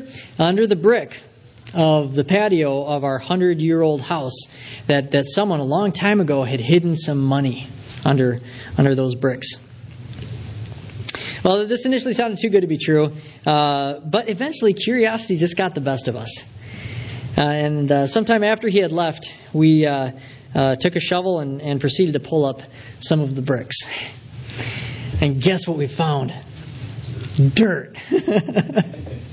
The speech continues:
That's it. So don't believe everything you hear. Uh, th-, that nugget of wisdom, it's, it's taken other forms as well, uh, like, uh, like don't believe everything you hear, you see,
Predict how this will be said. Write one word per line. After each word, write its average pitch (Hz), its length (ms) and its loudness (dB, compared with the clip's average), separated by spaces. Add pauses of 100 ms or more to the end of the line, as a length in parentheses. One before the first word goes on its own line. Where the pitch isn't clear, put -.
(640)
That's 156 240 2
it. 165 260 2 (1040)
So 175 180 2
don't 240 200 6
believe 262 240 4
everything 240 340 2
you 208 80 4
hear. 196 240 2 (720)
Uh, 139 180 2
th-, 151 280 0
that 226 200 4
nugget 262 220 4
of 190 60 2
wisdom, 226 420 2 (260)
it's, 247 220 4
it's - 180 -2
taken 269 300 2
other 208 260 4
forms 196 440 0
as 139 140 0
well, 180 400 2 (280)
uh, 147 180 2
like, 151 340 0
uh, 139 260 -2
like 143 280 -4
don't 196 220 4
believe 220 280 2
everything 190 400 2
you 170 140 2
hear, 175 180 4
you 147 200 0
see, 240 480 2